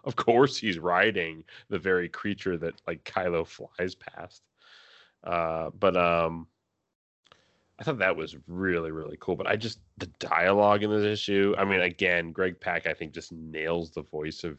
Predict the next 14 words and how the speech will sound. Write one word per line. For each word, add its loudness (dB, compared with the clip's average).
Vader. -4
I 0
think -2
what 2
Lucasfilm 0
has -4
done 0
really -2
well 0
is -2
kind -6
of -12
handling -6
Vader -2